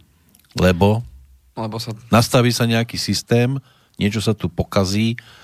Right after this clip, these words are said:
Speaker 1: a už to nepôjde tak ľahko napraviť.
Speaker 2: Otázka je, otázka je, ako je to dnes, lebo to je dôležité. Ak chceme niečo zmeniť, musíme si uvedomiť, kde sme dnes.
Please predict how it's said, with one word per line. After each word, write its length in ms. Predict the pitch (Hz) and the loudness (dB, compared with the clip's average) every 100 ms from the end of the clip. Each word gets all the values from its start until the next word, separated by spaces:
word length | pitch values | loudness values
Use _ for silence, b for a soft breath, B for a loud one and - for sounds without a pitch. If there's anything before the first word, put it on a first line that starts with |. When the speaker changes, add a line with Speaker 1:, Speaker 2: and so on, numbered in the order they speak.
| B - | B -4
Speaker 1:
a 160 | 87 | 0
už 160 | 92 - | 0 0
to 80 | 90 | -2
nepôjde 400 | 98 135 117 85 | 0 0 0 -2
tak 160 | 82 | -6
ľahko 320 | 80 80 - | -6 -6 -6
napraviť. 640 | 151 - - 101 110 - - - | -8 -8 -10 -12 -12 -16 -20 -14
Speaker 2:
Otázka 360 | 117 127 117 113 | -8 -8 -6 -4
je, 140 | 113 | -4
otázka 380 | - 110 113 - | -6 -8 -8 -6
je, 60 | 95 | -6
ako 160 | 110 113 | -4 -4
je 100 | 110 | -4
to 100 | 107 | -4
dnes, 200 | 107 101 | -6 -4
lebo 380 | 104 101 101 107 | -4 -4 -6 -6
to 120 | - | -2
je 120 | 113 104 - - _ _ - - - - | -2 -2 -6 -14 _ _ -20 -20 -18 -6
dôležité. 400 | 113 107 101 - | -4 -2 -4 -4
Ak 160 | - | -4
chceme 160 | - 117 | -2 0
niečo 240 | 117 113 | 0 -2
zmeniť, 240 | 107 110 110 | -2 -2 -2
musíme 320 | 107 107 110 | -2 -4 -6
si 80 | 110 | -4
uvedomiť, 280 | 104 107 104 | -4 -4 -2
kde 120 | 104 | -4
sme 140 | 101 98 | -4 -4
dnes. 380 | 92 95 - | -6 -10 -14